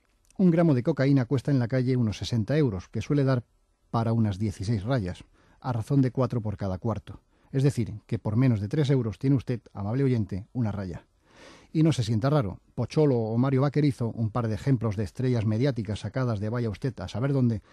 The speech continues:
se pavonean de ser consumidores y meterse la mejor cocaína de Madrid. Claro que quizá lo que desea es frecuentar discotecas. No se preocupe, tiene usted a su disposición, preguntando a algún camarero o portero, drogas de diseño como el cristal a sesenta euros el gramo,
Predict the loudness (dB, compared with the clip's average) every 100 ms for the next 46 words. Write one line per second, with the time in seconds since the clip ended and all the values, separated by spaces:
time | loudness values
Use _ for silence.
0 | -20 -6 -4 0 0 2 4 4 4 2
1 | 0 0 2 4 6 4 0 -6 -6 -4
2 | -4 -4 -6 -4 -4 -2 -2 -2 -4 -2
3 | -2 -2 -2 -2 -2 -6 _ _ _ _
4 | _ -20 -20 -10 0 2 2 0 0 2
5 | 0 0 -4 -2 -4 -2 -2 -2 -6 -4
6 | -4 -2 -4 -2 0 0 -2 -10 -18 _
7 | _ _ -4 -2 -2 -2 -2 -2 -4 -10
8 | -20 -20 -2 4 4 2 -2 2 2 2
9 | 0 0 2 2 2 -2 -4 -2 0 2
10 | 4 4 2 2 -2 0 0 -2 -2 -2
11 | 0 -2 -2 -10 -20 -20 _ -2 2 2
12 | 2 2 2 4 4 2 0 -2 -2 -2
13 | -4 0 0 0 -4 -8 -4 -2 -2 -2
14 | -4 -2 -2 0 2 4 2